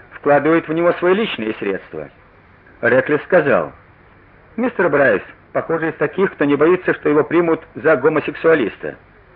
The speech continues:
А на самом деле он как?» Это был вполне законный вопрос. Любые данные о подозреваемых представляют ценность, когда расследуется убийство, потому что это дело явно приобретало именно такую окраску.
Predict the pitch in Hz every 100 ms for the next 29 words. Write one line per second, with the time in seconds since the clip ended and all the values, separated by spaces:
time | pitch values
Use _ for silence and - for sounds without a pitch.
0 | _ _ _ - 127 143 165 156 127 127
1 | 139 147 - 156 - - _ _ _ _
2 | _ - _ _ _ - 175 202 202 196
3 | - 165 165 175 180 147 143 139 143 90
4 | 78 - - _ _ _ _ - - -
5 | _ - 110 117 190 196 147 196 160 143
6 | 143 147 135 147 208 196 135 - - -
7 | 127 143 151 156 156 190 180 147 - -
8 | 120 143 160 160 151 156 151 147 156 135
9 | 104 - 76 67 - _ _ _ _ -
10 | - - 117 147 170 - 165 - 180 175
11 | 143 165 165 139 180 180 170 151 131 139
12 | 170 170 160 190 190 185 180 180 123 110
13 | 98 95 82 - 71